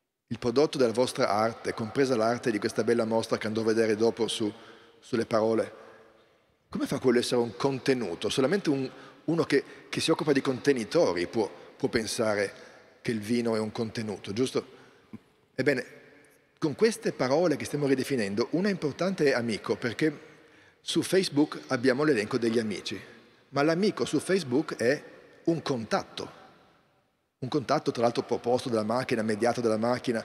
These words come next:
che non incontriamo mai, è una cosa che si mostra per vantarsi quanti amici ho. Ecco. E gli amici che non sono su Facebook. È una parola che è stata presa e modificata. E poi le famose comunità online.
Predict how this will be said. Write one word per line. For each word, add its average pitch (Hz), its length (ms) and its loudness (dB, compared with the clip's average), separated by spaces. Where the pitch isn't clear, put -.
che 135 100 -4
non 123 100 0
incontriamo 120 420 -2
mai, 113 340 0
è - 240 -10
una 117 140 -4
cosa 123 180 -2
che 113 100 -6
si - 100 -6
mostra 110 380 -2
per 107 120 -4
vantarsi 107 500 -2
quanti 123 320 0
amici 117 420 0
ho. 90 160 -2
Ecco. - 200 -12
E 156 100 0
gli 185 100 2
amici 165 300 -2
che 151 100 -2
non 135 100 -6
sono 135 140 -4
su 135 140 -4
Facebook. 101 540 -2
È - 20 -2
una 190 120 -2
parola 208 320 0
che 170 180 0
è 147 80 -6
stata 160 220 -4
presa 175 400 0
e 147 80 -4
modificata. 127 680 -6
E 120 100 -10
poi 202 140 2
le 196 80 0
famose 135 280 0
comunità 135 640 -2
online. 90 560 -6